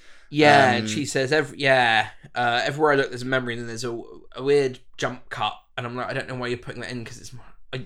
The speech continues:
Speaker 1: like, do you want us to be scared right now?" Like, I'm confused.
Speaker 2: Hmm.
Speaker 1: Uh, w-, weird editing choice, um, of her being, uh, a girl and, like, listening into, uh, a conversation between her mother and stepfather, and she talks about, they kept talking about the hobgoblin.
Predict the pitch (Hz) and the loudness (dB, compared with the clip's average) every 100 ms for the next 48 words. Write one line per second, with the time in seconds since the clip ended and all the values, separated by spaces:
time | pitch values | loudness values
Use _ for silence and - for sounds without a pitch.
0 | - 135 - 135 135 139 147 - 175 - | -8 -10 -8 -10 -6 -6 -8 -8 -8 -6
1 | 208 208 233 240 214 175 - 139 - 139 | -2 -2 -2 -6 -6 -6 -8 -8 -10 -10
2 | - 127 104 151 151 135 117 98 98 123 | -8 -8 -6 -4 -2 0 -2 -2 0 0
3 | 120 131 120 92 117 - 127 113 104 - | 0 -6 -14 -14 -18 -8 -6 -6 -8 -12
4 | 113 117 110 - - 120 113 110 - 117 | -10 -8 -6 -8 -6 -4 -2 -4 -8 -10
5 | 113 123 107 110 104 98 98 - - 101 | -6 -6 -4 -6 -6 -6 -12 -10 -4 -2
6 | 98 87 - - 151 147 139 139 131 - | -2 -4 -10 0 4 6 6 4 0 -6
7 | - - - - 123 120 - 131 139 - | -14 -14 -12 -8 -4 -4 -4 -4 -4 -4
8 | 131 123 117 113 107 - 113 107 101 98 | -4 -4 -4 -6 -10 -8 -6 -4 -6 -8
9 | 101 _ - _ _ - 113 104 101 - | -14 _ -20 _ _ -6 -2 0 0 -4
10 | - 107 - 127 110 - 113 - 87 82 | -10 -8 -6 -6 -4 -4 -6 -8 -12 -14
11 | - 98 107 101 101 87 92 - 117 - | -10 -8 -8 -8 -10 -12 -12 -6 -6 -8
12 | - 110 107 104 107 - - 101 - 107 | -6 -4 -4 -6 -12 -14 -14 -14 -8 -8
13 | - 101 - - 104 - 104 - 104 - | -8 -14 -14 -12 -14 -12 -14 -12 -14 -8
14 | 107 - - 107 - - - | -8 -8 -10 -12 -12 -20 -20